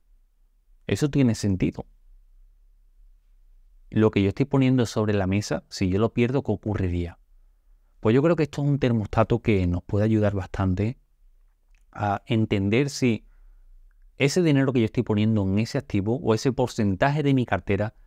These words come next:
que estoy poniendo en ese activo es el propicio, es el bueno, es el correcto. Porque si nosotros vamos a la pérdida en vez de a la ganancia, ahí es desde donde podemos tomar decisiones sabias,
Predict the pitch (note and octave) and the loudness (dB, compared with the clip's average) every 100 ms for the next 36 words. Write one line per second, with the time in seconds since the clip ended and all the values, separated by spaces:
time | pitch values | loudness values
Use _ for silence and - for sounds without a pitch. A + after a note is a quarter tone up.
0 | - - - - G2 - B2+ B2+ A#2 G#2 | -20 -20 -6 -2 -2 0 2 2 2 2
1 | G2+ G#2 A#2+ - A2 G2+ C3+ - _ _ | 2 0 -4 -4 -4 -2 -4 -8 _ _
2 | _ _ _ - G#2+ A#2+ A2+ G#2 F#2 A#2+ | _ _ _ -6 0 0 2 0 0 0
3 | A#2 - - - _ _ _ - A#2 G2 | -2 -6 -12 -14 _ _ _ -8 -2 2
4 | G#2+ F#2 G2 F#2+ G#2+ A2 F2+ - _ _ | 2 0 -2 0 4 4 2 -4 _ _
5 | _ _ - G2+ G2+ G2+ F2+ A2 - - | _ _ -2 0 0 -2 0 0 -2 -10
6 | - _ _ _ _ _ _ _ _ _ | -12 _ _ _ _ _ _ _ _ _
7 | _ - - - - - - - - - | _ -20 -20 -20 -20 -20 -20 -20 -20 -20
8 | - - - G#2+ G2 G#2+ G#2+ G2+ F#2+ A#2+ | -20 -20 -4 -2 0 0 0 0 0 0
9 | C#3+ C#3 C3+ C3 A#2+ A2+ G2 - D3 C#3+ | 2 4 2 2 2 2 2 0 0 2
10 | A2+ G2 A2+ B2+ A2+ G2 G2 D3 C#3+ G2+ | 2 2 2 2 2 0 0 0 -2 -6
11 | G#2+ - _ _ _ _ - - _ _ | -6 -8 _ _ _ _ -20 -20 _ _
12 | _ - A2 B2 C3 A#2+ B2+ A#2 G2+ G2+ | _ -2 2 4 2 0 2 2 2 0
13 | G#2 A#2 - G#2+ G#2+ G#2+ G2+ - G2+ G2+ | 0 -2 -2 -2 0 0 -4 -2 -2 -2
14 | - A#2+ A#2+ F#2 | -2 0 0 -2